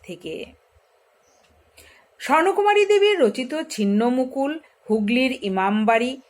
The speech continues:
বিদ্রোহ, স্নেহলতা, ফুলের মালা, কাহাকে ইত্যাদি উপন্যাস ধারাবাহিক, ধারাবাহিকভাবে প্রকাশিত হয়েছে ভারতী পত্রিকায়। এছাড়াও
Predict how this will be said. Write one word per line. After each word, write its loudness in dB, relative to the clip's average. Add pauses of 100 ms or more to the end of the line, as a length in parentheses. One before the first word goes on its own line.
(140)
বিদ্রোহ, 0 (260)
স্নেহলতা, -2 (240)
ফুলের 2
মালা, 0 (200)
কাহাকে -2 (200)
ইত্যাদি 0
উপন্যাস -2 (360)
ধারাবাহিক, -2 (140)
ধারাবাহিকভাবে 0 (240)
প্রকাশিত -4
হয়েছে -6 (280)
ভারতী -4
পত্রিকায়। -6 (240)
এছাড়াও -4